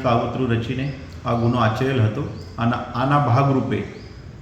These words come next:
આ લોકોએ જે અમે તપાસમાં માહિતી સામે આવેલ છે, તે માહિતી મુજબ એકબીજાના સતત સંપર્કમાં હતા. અ, બંનેના જે WhatsApp ચેટ છે,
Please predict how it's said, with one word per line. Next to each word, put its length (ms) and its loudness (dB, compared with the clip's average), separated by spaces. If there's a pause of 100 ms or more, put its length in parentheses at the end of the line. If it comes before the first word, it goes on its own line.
(280)
આ 100 4
લોકોએ 380 4
જે 540 2
અમે 160 -2
તપાસમાં 480 0
માહિતી 260 2
સામે 300 0
આવેલ 280 2
છે, 400 -6
તે 100 0
માહિતી 320 4
મુજબ 300 0 (200)
એકબીજાના 440 0
સતત 300 -2
સંપર્કમાં 560 2
હતા. 180 -4 (960)
અ, 360 4 (220)
બંનેના 420 6
જે 340 4 (520)
WhatsApp 460 2
ચેટ 360 4
છે, 160 0